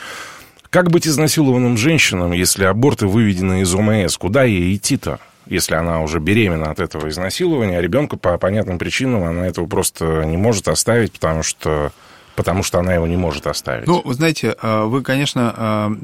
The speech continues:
Speaker 2: э, касаетесь темы, э, вот, э, которая относится к категории таких страшных тем, да, это вот из серии
Speaker 1: Это жизнь.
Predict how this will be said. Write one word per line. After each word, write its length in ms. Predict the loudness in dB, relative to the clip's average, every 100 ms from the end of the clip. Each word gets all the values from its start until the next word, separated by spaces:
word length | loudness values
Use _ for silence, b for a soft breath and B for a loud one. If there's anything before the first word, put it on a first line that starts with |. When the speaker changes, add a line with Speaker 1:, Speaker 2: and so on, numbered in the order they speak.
| -6
Speaker 2:
э, 120 | -6
касаетесь 580 | -4 -2 0 0 -2 -4
темы, 400 | -2 0 0 -2
э, 540 | -6 -6 -4 -6 -6 -8
вот, 320 | -8 -10 -12
э, 300 | -14 -10 -10
которая 340 | -8 -6 -4 -6
относится 500 | -4 -6 -6 -8 -8
к 120 | -10
категории 400 | -8 -2 0 0
таких 240 | -2 -10
страшных 500 | -6 -2 -2 -2 -6
тем, 280 | -6 -8 -8 -6
да, 160 | -4 -2
это 160 | -2
вот 220 | -6 -6 -10 B B B
из 140 | -8
серии 160 | 0 2
Speaker 1:
Это 80 | 2
жизнь. 420 | 2 0 0 -4